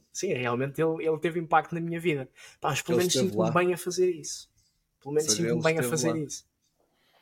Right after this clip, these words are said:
Speaker 1: E acho que é uma forma, é, que é o que tu estás a dizer, que é, estou a ser social e estou a abrir uma conexão, abrir uma conexão real com a outra pessoa, não estou só a ser social por ser social, só para ter conversa de café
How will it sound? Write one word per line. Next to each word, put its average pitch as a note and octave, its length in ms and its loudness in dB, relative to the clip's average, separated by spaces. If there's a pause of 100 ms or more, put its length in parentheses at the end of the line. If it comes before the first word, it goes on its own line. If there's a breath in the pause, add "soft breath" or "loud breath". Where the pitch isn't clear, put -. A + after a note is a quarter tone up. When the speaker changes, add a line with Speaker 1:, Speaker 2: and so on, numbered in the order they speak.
(540 soft breath)
Speaker 1:
E C3+ 80 2
acho C3+ 140 2
que - 80 -4
é - 20 0
uma D#3 140 -2
forma, F3+ 440 0
é, A2+ 80 -8 (140)
que - 160 -6
é D3+ 40 6
o E3+ 60 4
que - 80 -8
tu - 80 -6
estás F3+ 220 2
a - 20 -8
dizer, F#3 440 2
que C3 140 2
é, G#2+ 260 4 (400)
estou - 240 6
a - 20 2
ser F#3 180 6
social B2 720 0 (600)
e - 60 -8
estou F#3 280 4
a F3 40 8
abrir F3 220 4
uma E3+ 220 0
conexão, D3+ 760 2
abrir D3 220 -4
uma C#3+ 160 -4
conexão D3+ 320 -2
real C3+ 280 2
com B2 100 -10
a B2 80 2
outra A#2+ 260 2
pessoa, A#2+ 380 0
não C#3 80 -2
estou C#3 160 -2
só C3+ 100 2
a A#2 60 2
ser A#2 140 -2
social A#2 340 -2
por - 100 -12
ser A#2 140 -4
social, G#2+ 420 -2
só - 140 -2
para A#2 100 -8
ter - 140 -8
conversa A#2 400 -4
de - 60 -20
café A#2 420 -10